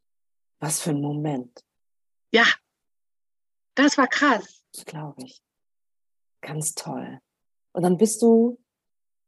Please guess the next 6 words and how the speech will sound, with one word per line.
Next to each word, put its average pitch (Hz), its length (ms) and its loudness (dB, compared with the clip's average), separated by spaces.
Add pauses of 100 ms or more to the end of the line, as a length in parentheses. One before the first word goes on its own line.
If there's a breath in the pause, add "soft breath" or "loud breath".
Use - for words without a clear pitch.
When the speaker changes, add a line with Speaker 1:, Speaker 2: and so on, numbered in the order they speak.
(360)
Speaker 1:
ja, 196 500 2 (920)
ein 180 160 2
Stück - 480 -2 (640)
geheilter 202 840 0 (240)
oder 220 180 6
geheilt 190 680 -4